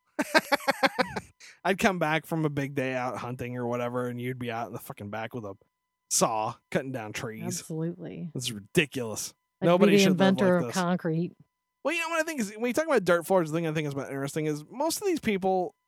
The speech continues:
Speaker 1: came from places where the floors weren't dirt. You know what I'm saying? Like England, the floors aren't dirt in England.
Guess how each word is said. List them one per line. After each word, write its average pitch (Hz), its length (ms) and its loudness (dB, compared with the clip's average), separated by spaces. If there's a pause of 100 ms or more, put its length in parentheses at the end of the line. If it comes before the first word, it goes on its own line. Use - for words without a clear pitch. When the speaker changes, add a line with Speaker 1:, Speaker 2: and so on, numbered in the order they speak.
(460)
Speaker 1:
came 202 220 -2
from 190 140 -4
places 170 300 0
where 160 120 0
the 156 60 0
floors 165 320 2
weren't 131 260 -6
dirt. 240 360 0
You - 40 -18
know - 40 -20 (1200)
what 214 80 -2
I'm 220 40 0
saying? 214 280 0
Like 208 160 -2
England, 214 380 2
the 226 60 -2
floors 254 260 0
aren't 240 180 -2
dirt 160 240 0
in 165 80 -8
England. 190 420 0